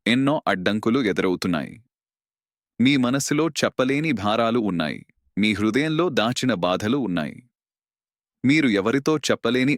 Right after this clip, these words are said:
ఆలోచనలు మీను కలవరపెడుతున్నాయి. కానీ వినండి నా పిల్లలారా,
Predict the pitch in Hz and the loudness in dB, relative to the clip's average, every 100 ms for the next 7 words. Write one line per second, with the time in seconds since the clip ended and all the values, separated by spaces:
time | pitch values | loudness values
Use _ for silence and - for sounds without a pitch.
0 | - 101 117 117 127 117 135 151 110 139 | 0 0 0 0 0 2 0 0 0 0
1 | 160 - 101 113 135 - 92 - 92 71 | 0 -2 0 0 -2 -2 -2 -2 -4 -4
2 | - - _ _ _ _ _ _ _ _ | -10 -20 _ _ _ _ _ _ _ _
3 | _ 110 110 151 135 127 151 165 185 123 | _ -2 0 0 0 0 0 0 2 2
4 | 123 120 87 80 78 73 | 0 0 -2 -2 -2 -4